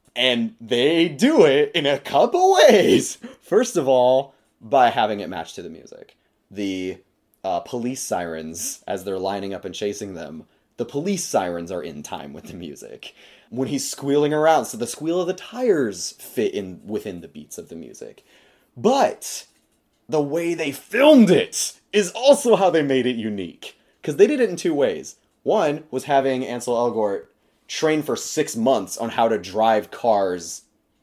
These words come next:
with a stunt driver. Not to say he can literally do everything that Baby does in the movie,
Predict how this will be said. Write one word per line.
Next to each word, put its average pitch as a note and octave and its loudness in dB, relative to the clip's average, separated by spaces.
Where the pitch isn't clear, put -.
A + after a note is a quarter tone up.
with A2 -6
a G#2 -8
stunt F2+ -8
driver. - -16
Not D3+ -2
to F#3 -12
say F3+ -2
he F3 -2
can C#3+ -2
literally C3 0
do B2 -2
everything A2+ -4
that A2 -2
Baby F#2+ -4
does G#2+ -8
in G#2 -10
the G2 -10
movie, B2+ -6